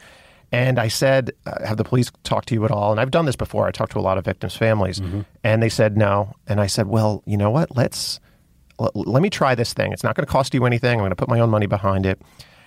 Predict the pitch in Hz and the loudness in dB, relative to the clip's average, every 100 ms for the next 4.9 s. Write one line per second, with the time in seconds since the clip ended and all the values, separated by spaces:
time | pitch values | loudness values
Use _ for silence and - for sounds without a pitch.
0 | _ 110 117 113 110 - 113 131 127 123 | _ -2 2 0 0 2 4 2 0 0
1 | 117 - 113 113 107 95 90 110 - - | 0 0 -2 0 0 0 0 0 -2 -4
2 | 120 113 - 104 104 - 104 - 107 104 | -2 -2 -2 -2 -2 -4 -6 -2 -2 -2
3 | 107 - 120 110 98 - 101 101 - 110 | -2 0 2 2 0 -2 -2 -4 -6 -4
4 | 107 127 135 123 127 120 113 107 | 0 0 0 0 2 4 2 0